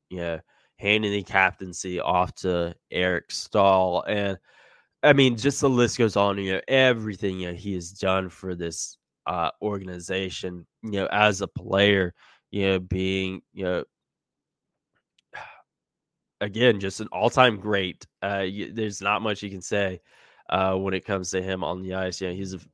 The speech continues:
phenomenal player, and, you know, he's been a part of almost everything here, aside from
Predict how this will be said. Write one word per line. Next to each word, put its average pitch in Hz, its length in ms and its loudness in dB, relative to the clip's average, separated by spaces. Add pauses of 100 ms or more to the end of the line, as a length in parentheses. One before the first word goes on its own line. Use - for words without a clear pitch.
phenomenal 110 580 2
player, 95 480 -4 (420)
and, 95 600 -2 (800)
you 110 120 0
know, 104 160 0
he's 98 380 -6
been 117 320 2
a 143 40 2
part 147 320 8
of 131 280 6
almost 123 540 6
everything 104 560 -4
here, 90 320 -12
aside 98 640 0
from 95 640 -4